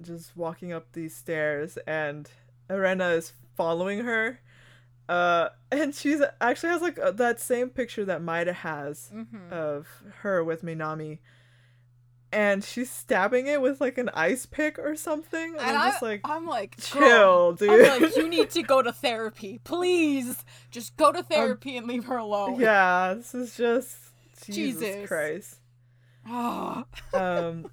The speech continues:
Speaker 1: I don't think the show has explained why Erena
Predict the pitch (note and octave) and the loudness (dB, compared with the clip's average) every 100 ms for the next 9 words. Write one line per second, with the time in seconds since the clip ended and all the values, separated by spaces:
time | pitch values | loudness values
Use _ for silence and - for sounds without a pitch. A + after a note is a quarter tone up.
0 | - C4+ G#4 A#4+ B4 A#4+ F#4+ - C#4+ D4 | -2 2 2 6 4 4 -2 0 4 4
1 | D4 D4+ C4 A3 - - - G#3+ G#3+ A3 | 4 -2 -4 -8 -12 -14 -4 0 2 2
2 | A3 G#3+ G#3+ - - _ G3 F#3 F3+ F3 | 0 -2 -4 -8 -18 _ -16 -10 -6 -4
3 | F3 F3 F3 F3 E3+ E3 - _ _ _ | -2 -2 -2 -4 -4 -10 -16 _ _ _
4 | _ _ _ _ _ G3 F#3+ F#3+ F#3 F3 | _ _ _ _ _ -2 0 0 0 -2
5 | E3 D#3 | -2 -4